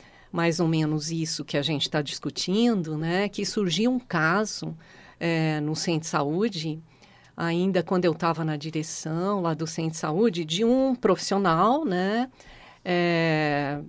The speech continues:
geriatra, que tava atendendo uma senhora com mais de oitenta anos, e ele perguntou,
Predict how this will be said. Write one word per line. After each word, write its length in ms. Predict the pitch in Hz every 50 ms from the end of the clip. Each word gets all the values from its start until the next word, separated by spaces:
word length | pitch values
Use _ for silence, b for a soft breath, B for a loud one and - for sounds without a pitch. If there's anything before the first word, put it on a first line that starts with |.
| - -
geriatra, 800 | - 147 185 180 165 175 160 156 160 180 190 - - 262 311 349 - _ _
que 140 | - - 185
tava 260 | - 190 165 160 190
atendendo 720 | 175 - 214 196 185 175 156 165 185 214 262 294 254 220
uma 160 | 202 185 165
senhora 540 | 160 - - 165 151 147 151 160 185 202 185
com 100 | - -
mais 280 | 143 143 151 175 220 214
de 60 | 220
oitenta 400 | 196 175 - 190 165 160 165 170
anos, 600 | 151 147 151 165 180 196 220 262 277 247 - b b b b b b b b b b b b -
e 220 | 247 262 262 277
ele 180 | 277 269 254 262
perguntou, 760 | - 269 240 220 254 262 254 - 240 220 196 160 147 -